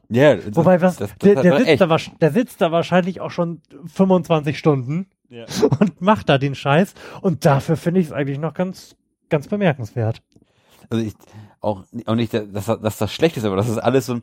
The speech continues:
Speaker 1: so ein bisschen ungelenk,
Speaker 2: Mhm.
Speaker 1: finde ich. Das ist all-, alles noch so, so sehr roh und das, und das hat so einen ganz eigenen Charme, weil's, weil's nicht so hart durchproduziert ist wie,
Speaker 2: Genau.
Speaker 1: wie heute.
Speaker 2: Ja.
Speaker 1: Da, da ließ man das, glaube ich, eher so tendenziell auf s-, sich zukommen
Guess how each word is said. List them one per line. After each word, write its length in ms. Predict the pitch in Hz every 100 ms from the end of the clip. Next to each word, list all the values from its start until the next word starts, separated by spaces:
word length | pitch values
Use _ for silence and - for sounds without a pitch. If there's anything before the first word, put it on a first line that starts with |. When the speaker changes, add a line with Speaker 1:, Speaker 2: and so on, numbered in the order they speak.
| _ _
Speaker 1:
so 100 | -
ein 60 | 120
bisschen 260 | 139 170
ungelenk, 640 | 170 202 170 110 90 87 - -
Speaker 2:
Mhm. 280 | 185 196 220
Speaker 1:
finde 220 | 127 113
ich. 60 | 104
Das 160 | 123
ist 120 | 143
all-, 140 | 139 147
alles 240 | 156 156
noch 160 | 151 139
so, 300 | - 143 135 - _
so 180 | 135 139
sehr 240 | 127 127
roh 240 | 123 175 160
und 80 | 98
das, 120 | 104
und 80 | 110
das 160 | 107 135
hat 140 | 131
so 60 | 127
einen 120 | 120 _ _ -
ganz 260 | 131 123
eigenen 380 | 82 147 156 110
Charme, 300 | - 107 101
weil's, 280 | 101 101 - 139
weil's 200 | 113 107
nicht 160 | 135 123
so 160 | 123
hart 180 | 117 98
durchproduziert 720 | 135 160 - 110 95 - 90
ist 200 | 71 -
wie, 180 | 85 78
Speaker 2:
Genau. 460 | 160 175 135 110 110 104
Speaker 1:
wie 180 | 107
heute. 340 | 101 95 - 82
Speaker 2:
Ja. 320 | 135 98 104
Speaker 1:
Da, 60 | 90 82 85 113 110
da 40 | 101 - _ _ _ _
ließ 180 | 123 139
man 80 | 139
das, 160 | 135 131
glaube 180 | 131 127
ich, 100 | 120
eher 180 | 139 127
so 260 | 135 127 95 -
tendenziell 480 | 131 127 117 135
auf 240 | 120 120 -
s-, 80 | -
sich 240 | 113 120
zukommen 640 | - 196 190 - 90 110